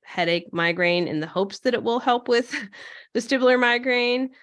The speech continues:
Um, you know, again, there's not a ton of studies that have exclus-, exclusively focused on patients with vestibular migraine and,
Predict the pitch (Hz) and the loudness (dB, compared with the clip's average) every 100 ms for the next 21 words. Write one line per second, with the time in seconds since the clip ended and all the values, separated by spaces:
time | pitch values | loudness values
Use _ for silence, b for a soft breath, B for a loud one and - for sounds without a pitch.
0 | B B - 165 151 151 147 147 - 165 | B B -6 -4 -2 -2 -2 -4 -6 -6
1 | 156 156 156 156 175 160 170 170 175 170 | -6 -6 -6 -6 0 0 0 0 -2 -2
2 | - 165 160 156 165 160 143 - - 180 | -2 0 0 -2 -4 -4 -4 -8 -6 -2
3 | 165 - - - - 220 214 175 165 160 | -2 -4 -12 -12 -4 -2 -2 -2 -4 -2
4 | 160 160 - 160 - 151 - 147 - 147 | -2 -2 -6 -8 -6 -8 -8 -10 -6 -8
5 | - 139 151 147 143 143 135 139 135 131 | -8 -10 -8 -6 -6 -6 -6 -6 -6 -4
6 | 127 131 131 131 131 | -6 -6 -8 -8 -10